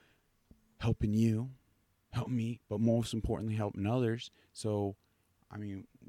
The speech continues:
what a meek man here, very humble, in it for the right reasons, 'cause here I am, like, "Hey, consider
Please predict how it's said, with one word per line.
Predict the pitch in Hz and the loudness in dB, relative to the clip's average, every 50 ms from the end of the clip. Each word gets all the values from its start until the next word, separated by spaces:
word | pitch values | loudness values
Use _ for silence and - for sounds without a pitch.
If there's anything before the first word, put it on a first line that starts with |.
| - - - - | -20 -20 -20 -14
what | - 110 110 117 123 123 | -6 0 4 4 6 6
a | 117 | 6
meek | 113 113 110 110 104 - | 6 6 4 2 2 0
man | 107 104 107 110 117 120 120 117 | 0 2 2 4 2 2 0 0
here, | 107 104 95 92 92 92 95 95 98 - _ _ _ _ _ _ _ _ _ _ | -2 -4 -4 -2 -2 -2 -2 -4 -6 -12 _ _ _ _ _ _ _ _ _ _
very | - 110 110 113 120 | 4 6 6 6 4
humble, | 110 113 110 107 110 110 107 107 107 110 110 104 - _ _ _ _ _ _ _ _ _ _ _ _ _ - | 2 0 -2 -2 0 0 2 2 2 0 0 -4 -8 _ _ _ _ _ _ _ _ _ _ _ _ _ -2
in | 113 113 113 | 0 0 0
it | - - | 0 -2
for | - 113 | -4 -2
the | 107 104 | -2 0
right | 107 104 107 104 76 | 2 2 2 2 2
reasons, | 107 107 110 110 107 107 101 98 104 - | 4 6 6 8 6 6 4 2 2 2
'cause | - 113 101 95 - - - - - _ | 2 4 4 2 0 -6 -20 -20 -20 _
here | - - - 120 127 131 | -6 0 4 4 6 6
I | 131 131 | 6 6
am, | 123 113 107 107 104 101 | 6 4 4 4 2 2
like, | 95 92 92 | 0 -2 -4
"Hey, | - - 147 151 151 117 95 - | -4 -2 -2 0 0 0 -2 -4
consider | - - 101 95 - - - 139 139 135 131 127 127 - - | -6 -6 -6 -6 -4 -4 -2 0 0 2 2 2 0 0 -4